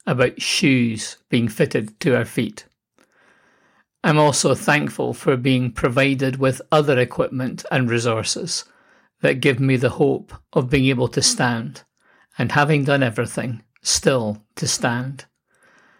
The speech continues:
I like the way the Message translates one of the same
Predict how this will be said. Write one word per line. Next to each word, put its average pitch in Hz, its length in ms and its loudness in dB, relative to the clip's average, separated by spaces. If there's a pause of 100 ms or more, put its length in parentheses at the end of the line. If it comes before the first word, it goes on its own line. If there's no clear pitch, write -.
(400)
I 160 80 2
like 160 340 2
the 139 140 2
way 131 200 4
the 123 160 0
Message 127 520 0
translates - 800 -2
one 139 200 2
of 131 180 -2
the 131 100 0
same 135 500 2